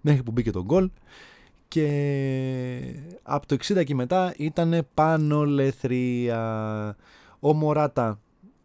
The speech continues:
ε, με το που μπήκε στο μάτς στη θέση του Όλμο, άλλαξε όλο το παιχνίδι. Έγινε πιο απειλητική η Ισπανία και ισοφαρίσανε. Και φτάσαμε στα πέναλτι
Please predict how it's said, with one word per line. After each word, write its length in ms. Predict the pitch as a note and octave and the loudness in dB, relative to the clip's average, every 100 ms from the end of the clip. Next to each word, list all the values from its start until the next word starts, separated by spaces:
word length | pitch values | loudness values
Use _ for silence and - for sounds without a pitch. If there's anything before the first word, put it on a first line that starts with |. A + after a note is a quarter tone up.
| _ _ | _ _
ε, 200 | F2 D2 | -14 -10
με 120 | G2+ | -6
το 100 | B2+ | -2
που 60 | C3 | 0
μπήκε 240 | B2 C#3+ | 0 0
στο 140 | C3+ - | -2 -2
μάτς 240 | B2+ A2 | -4 -4
στη 120 | - | -6
θέση 280 | - C3 - | -8 -6 -6
του 140 | G#2+ A#2+ | -2 2
Όλμο, 380 | A#2+ A2 G#2+ - | 4 2 -2 0
άλλαξε 420 | C#3 C3 A#2 - | 2 2 0 -4
όλο 80 | A2 | -4
το 100 | G2 | -4
παιχνίδι. 540 | F2+ B2 D#3 F3 F3+ - - | -8 -6 -4 -4 -6 -12 -18
Έγινε 320 | - B2+ C3 | -6 -4 -4
πιο 180 | G#2+ C#3 | 0 0
απειλητική 500 | B2+ A#2+ G#2 G2+ A2+ | 0 -4 -4 -6 -4
η 20 | |
Ισπανία 580 | G#2+ - G#2+ G#2+ G#2 F2 - | -4 -4 -2 0 -2 -6 -6
και 100 | A2+ | -6
ισοφαρίσανε. 720 | G2 G2+ F#2+ C3+ F3 F#3 F#3 - - - - - _ _ _ _ _ _ _ _ _ _ | -6 -6 -6 -4 -2 -2 -2 -8 -20 -20 -20 -20 _ _ _ _ _ _ _ _ _ _
Και 100 | - | -8
φτάσαμε 420 | E3+ G3 F3+ F3 | -4 -2 0 -2
στα 200 | D#3 D3+ | 0 -2
πέναλτι 640 | D3 D#3+ F3+ F3 E3+ F3 | -2 0 0 -2 -2 -6